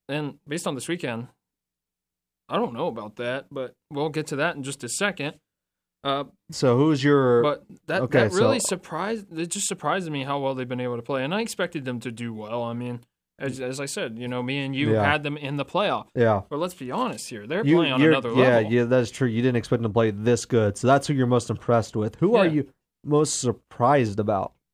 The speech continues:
Speaker 2: Actually, who are you most disappointed about?
Speaker 1: Well, the team that most dis-, disappointed me.
Speaker 2: Yes.
Speaker 1: I mean, yeah, they may still be undefeated, but Clemson kinda did disappoint me a
Speaker 2: Oh,
Speaker 1: little bit.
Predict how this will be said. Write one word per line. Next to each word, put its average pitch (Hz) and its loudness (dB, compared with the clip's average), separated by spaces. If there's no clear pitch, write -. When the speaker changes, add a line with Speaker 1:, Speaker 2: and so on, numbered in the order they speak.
Speaker 2:
Actually, 151 4
who 160 4
are 233 4
you 226 2
most 185 4
disappointed 123 0
about? 87 -6
Speaker 1:
Well, 147 -4
the 131 -8
team 185 -6
that 160 -10
most 135 -8
dis-, 113 -12
disappointed 123 -10
me. 147 -10
Speaker 2:
Yes. 117 -2
Speaker 1:
I 117 -6
mean, 113 -6
yeah, 123 -4
they 117 -6
may 127 -6
still 165 -6
be 165 -8
undefeated, 135 -10
but 113 -12
Clemson 185 -6
kinda 156 -8
did 135 -10
disappoint 123 -6
me 120 4
a 117 6
Speaker 2:
Oh, 113 6
Speaker 1:
little 104 2
bit. 113 -6